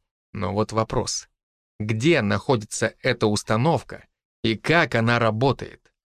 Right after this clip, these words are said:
Вся сложность заключается в том... Однако... Как же я не подумал об этом? Останавливаю машину на парковке института,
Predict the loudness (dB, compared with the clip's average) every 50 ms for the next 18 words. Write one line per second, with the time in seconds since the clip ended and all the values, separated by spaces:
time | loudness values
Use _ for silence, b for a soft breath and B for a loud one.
0 | _ _ _ _ _ _ _ _ _ _ -8 -2 2 2 2 2 4 4 4 4
1 | 4 4 2 0 0 -2 -2 -2 -2 0 2 0 2 2 2 2 2 2 0 -2
2 | -2 2 2 4 4 6 6 4 2 0 -4 _ _ _ _ _ _ _ _ _
3 | _ _ _ _ _ _ _ _ _ _ _ _ _ _ _ -8 -6 -4 -2 -2
4 | -2 0 0 0 -2 -2 -2 0 2 2 2 2 0 -4 _ _ _ _ _ _
5 | _ _ _ _ _ _ _ _ _ _ _ _ _ _ _ 0 2 2 4 4
6 | 2 0 0 2 2 2 2 4 4 4 2 0 0 2 0 0 2 4 4 4
7 | 4 4 4 4 2 2 2 2 0 0 -2 -6 -8 -8 -14 -20 _ _ _ _
8 | _ _ _ _ _ _ _ _ _ _ _ _ _ _ _ _ _ _ _ _
9 | _ _ _ -2 -2 0 0 2 2 4 4 4 6 6 6 6 6 6 4 2
10 | 2 2 2 2 2 2 2 2 2 2 2 0 2 0 0 0 0 0 -2 0
11 | 2 2 2 2 0 -4 -8 -10